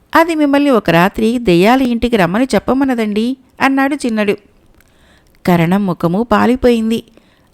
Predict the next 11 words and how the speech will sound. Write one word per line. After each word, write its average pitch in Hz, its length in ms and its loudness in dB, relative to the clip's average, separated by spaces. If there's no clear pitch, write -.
అతను 302 360 2
వణకసాగాడు. 220 680 0
"దయ్యాలు 175 600 4
చాలా 196 320 4
మంచివి 247 320 -2
సుమండి, 233 420 -2
ఇవాళ 302 340 4
రాత్రి 233 340 2
మీరు 269 240 2
నాతో 220 280 2
రండి, 254 300 -2